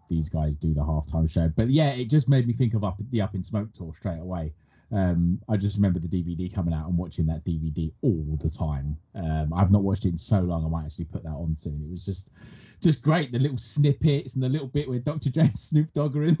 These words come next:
in, in the liquor store and it gets robbed. <laughs> Doctor Dre pulls out his gun. <laughs> It's just like, yeah, it's just, uh,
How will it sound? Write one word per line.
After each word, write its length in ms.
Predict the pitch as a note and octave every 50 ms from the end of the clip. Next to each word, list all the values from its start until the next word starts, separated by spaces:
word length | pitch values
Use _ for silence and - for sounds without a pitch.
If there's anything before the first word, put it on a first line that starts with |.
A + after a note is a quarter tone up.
| A#3 - -
in, 320 | F3 E3 F3 - E3+ A3 -
in 140 | F3+ D#3+ D3+
the 80 | C#3+
liquor 260 | C#3+ D3 E3 D#3+ -
store 300 | - - - - E3+ D3+
and 80 | D3+ D3+
it 80 | D3 D3
gets 240 | - - G3 -
robbed. 480 | D3 C#3+ C#3+ C#3+ D3 D3 D3 C#3+ D#3 - - - E4 G4+ G4
<laughs> 200 | - - E3+ D#3
Doctor 320 | - - - A#2+ - F3 D3+
Dre 160 | E3 D#3+ E3+
pulls 280 | D#3+ - E3 D#3+ C#3+
out 100 | F#3 F#3
his 100 | F3+ F3
gun. 580 | D3+ C3 A#2 - F3+ - - D3+ D3+ D3+ D3+ D3
<laughs> 360 | - G3 C4+ C#4 - - D3+ -
It's 160 | F#3+ - -
just 360 | - A3 - - A3 G3+ D3+
like, 340 | D#3+ F3+ F3 D#3+ E3 D#3+ _ - D4 E4+ E4 A#3+
yeah, 220 | - F3+ F3 E3+ E3
it's 160 | D3 C#3 C3
just, 360 | - E3 D#3+ D#3+ - - -
uh, 300 | D#3+ C#3+ C#3 C3+ C3 C3